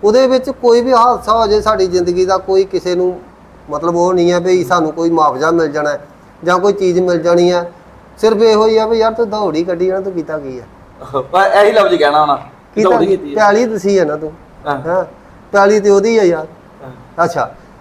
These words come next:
Speaker 1: ਇੱਥੇ ਆ ਕੇ ਫਿਰ ਸਾਡਾ ਮਨ ਜਿਹੜਾ ਨਾ ਉਹ ਖਰਾਬ ਹੋ ਜਾਂਦਾ ਵੀ ਇਹ ਕੀ ਕੰਮ ਹੈ ਯਾਰ।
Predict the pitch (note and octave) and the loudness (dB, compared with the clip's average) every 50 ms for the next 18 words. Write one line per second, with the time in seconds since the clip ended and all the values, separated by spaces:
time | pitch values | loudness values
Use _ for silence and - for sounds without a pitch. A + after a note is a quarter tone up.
0 | - - - - - F3+ G#3+ A#3+ C#4 B3+ - D4+ D#4+ D#4 C#4+ C4+ C4 C4 C#4 C4 | -20 -20 -20 -20 -8 -2 0 2 2 2 2 0 2 2 4 4 4 2 2 2
1 | C4+ C4 C4 C4+ C#4 C4+ B3 A#3 G#3+ G3+ G3 G3 F#3+ F#3 G3+ G3 G#3 G#3 G#3 A3 | 0 0 2 0 2 2 0 0 2 2 2 2 2 2 0 0 2 0 0 2
2 | B3+ B3 B3+ - G3+ E3+ D#3+ D#3+ E3 G3 A3+ A3 G3+ F#3+ F#3+ G3 G#3 A3+ A#3+ A#3 | 0 0 0 0 2 2 2 2 2 2 0 0 0 0 0 -2 -2 -2 -4 -6
3 | A3+ A#3 - F#3+ G#3+ A3+ - F3+ C#3 A2+ G#2+ G#2 G2+ G2 F2+ | -6 -6 -8 -10 -10 -8 -8 -8 -8 -8 -10 -12 -14 -16 -16